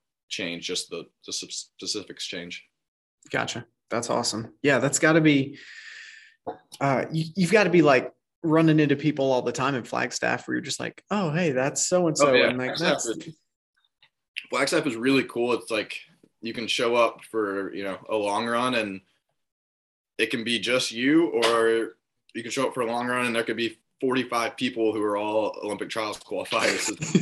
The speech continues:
Speaker 1: It
Speaker 2: <laughs>
Speaker 1: kinda depends on the time of year and what, what's going on, but yeah, more, it, it's very rare to go on a, especially long runs, just 'cause everybody wants to meet up for their, for their long runs and stuff.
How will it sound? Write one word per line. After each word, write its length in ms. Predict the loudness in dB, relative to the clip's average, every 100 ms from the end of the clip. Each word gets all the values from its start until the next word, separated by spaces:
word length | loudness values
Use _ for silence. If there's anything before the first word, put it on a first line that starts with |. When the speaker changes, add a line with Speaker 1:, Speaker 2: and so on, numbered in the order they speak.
| 2
Speaker 1:
It 320 | -2 -2 -12 -12
Speaker 2:
<laughs> 60 | -2
Speaker 1:
kinda 180 | 0 0
depends 340 | 2 2 2
on 120 | 0
the 60 | 0
time 240 | -2 0
of 60 | 0
year 360 | 0 2 2
and 180 | 2 0 -4 -6 -8
what, 180 | -10 -12
what's 200 | -10 -8
going 220 | -6 -2 0
on, 220 | 0 2
but 180 | 2 2
yeah, 180 | 2
more, 320 | 0 -2 -4 -6 -14 -16 _ -20 -20 -18 -2
it, 160 | 2
it's 160 | 2 2
very 320 | 2 6 6
rare 320 | 6 6 4
to 60 | 4
go 240 | 0 0
on 100 | -2
a, 280 | -2 -4 -8 -12 _ _ _ _ _ _ -10
especially 400 | -4 0 2 2
long 240 | 2 0
runs, 240 | -2 -6 -8
just 140 | -10
'cause 120 | -8
everybody 300 | -8 -6 -8
wants 140 | -8 -10
to 80 |
meet 160 | -8 -6
up 160 | -6 -6
for 100 | -6
their, 240 | -6 -6
for 100 | -8
their 100 | -8
long 240 | -6 -8 -8
runs 160 | -12
and 80 | -12
stuff. 260 | -10 -10